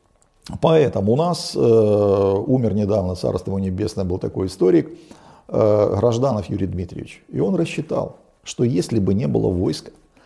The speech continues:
и войско не поддерживало казаков, и у казаков не было бы привилегий,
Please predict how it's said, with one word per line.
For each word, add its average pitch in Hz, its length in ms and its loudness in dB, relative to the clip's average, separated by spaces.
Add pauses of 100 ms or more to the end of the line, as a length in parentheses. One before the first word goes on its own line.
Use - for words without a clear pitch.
(200)
и 117 120 0
войско 131 420 4
не 104 120 0
поддерживало 107 580 2
казаков, 85 560 -2 (160)
и - 80 -8
у 98 80 -4
казаков 113 480 0
не 113 200 -2
было 110 200 2
бы 98 120 -2
привилегий, 98 760 -2